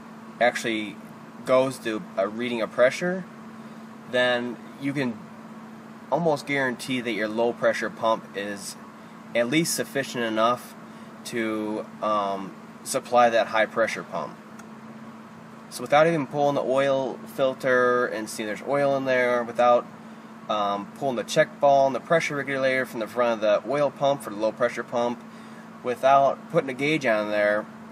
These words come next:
we've basically, uh, in my experience,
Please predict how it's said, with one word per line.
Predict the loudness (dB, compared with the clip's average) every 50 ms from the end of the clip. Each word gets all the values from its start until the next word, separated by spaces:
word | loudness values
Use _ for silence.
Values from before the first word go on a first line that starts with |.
| -10
we've | -6 -4 -4 -2
basically, | 0 0 0 2 0 -2 -6 -6 -4 -2 -2 0 0 0 -2 -4 -6 -10 -16 -18 -18 -18 -18 -16 -16 -12 -2 0
uh, | 2 2 2
in | 0 -2 2
my | 6 6 6 6
experience, | 6 2 -2 -8 -4 -2 0 0 0 0 -2 -2 -4 -4 -4 -6 -6 -6 -8